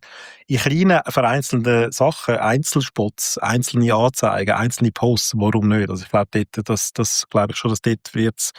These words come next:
äh, eine grosse Vereinfachung geben und auch eine grosse, ähm, ich sage jetzt mal, eine grosse Hilfe für alle, die im Marketing unterwegs sind. Die grossen, kom-, komplexen Kampagnen, die auch eine mediale Orchestrierung brauchen, das sehe ich jetzt noch nicht gerade.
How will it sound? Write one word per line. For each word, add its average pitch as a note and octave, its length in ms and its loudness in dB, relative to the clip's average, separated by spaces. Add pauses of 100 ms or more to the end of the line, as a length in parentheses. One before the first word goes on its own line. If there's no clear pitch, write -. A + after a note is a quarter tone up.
(480)
äh, A2 220 0
eine A#2 100 -4
grosse C3 380 2
Vereinfachung C3+ 580 2
geben B2+ 280 4
und A2 80 2
auch G#2+ 160 4
eine G#2+ 100 0
grosse, G#2+ 600 -2 (520)
ähm, G#2 540 0 (160)
ich - 100 -14
sage G#2+ 140 -2
jetzt - 120 -6
mal, A2+ 120 0
eine A2 100 -4
grosse A#2+ 360 2
Hilfe A2 320 0
für - 60 -4
alle, B2+ 280 2
die B2+ 400 2
im A#2+ 100 -2
Marketing A#2+ 500 2
unterwegs A2+ 460 2
sind. A2+ 240 0 (380)
Die A2 60 -2
grossen, A2 380 0
kom-, G#2+ 300 -2
komplexen A2+ 840 -2 (300)
Kampagnen, A#2 540 2
die G#2 80 0
auch G#2+ 340 2
eine G#2+ 80 0
mediale A2 480 2
Orchestrierung A#2 680 0
brauchen, G#2 340 -2
das - 160 -4
sehe A2 220 -4
ich G2 100 -6
jetzt - 200 -8
noch G2 80 -2
nicht G#2 140 -6
gerade. - 260 -18